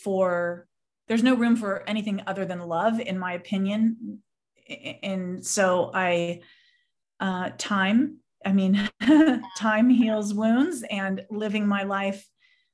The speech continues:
to the very best of my ability and to honor the things that he taught me. And yeah,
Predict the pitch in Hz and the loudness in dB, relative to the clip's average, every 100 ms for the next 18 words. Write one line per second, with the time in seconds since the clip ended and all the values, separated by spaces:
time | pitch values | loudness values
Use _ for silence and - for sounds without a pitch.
0 | _ _ _ _ _ _ _ _ _ - | _ _ _ _ _ _ _ _ _ -4
1 | 240 208 214 220 165 - 196 226 - 196 | -2 0 2 2 0 0 0 0 -4 -6
2 | 175 180 170 170 - 175 180 175 170 170 | -4 -2 -2 -4 -6 -4 -2 -2 -4 -8
3 | 165 _ - 180 170 - 202 190 175 180 | -10 _ -6 -4 -4 -4 -2 -2 -2 -6
4 | - - 190 185 185 175 - 190 - 185 | -10 -4 -2 0 0 -2 -8 -12 -12 -4
5 | 190 175 - 196 190 - 208 196 - 190 | -2 -2 -2 0 2 0 -6 -8 -6 -4
6 | 190 214 214 226 - _ _ _ _ _ | -4 -2 2 2 0 _ _ _ _ _
7 | 190 185 180 180 175 170 - - _ _ | -2 -2 -2 -6 -8 -12 -16 -20 _ _
8 | - 226 | -2 -2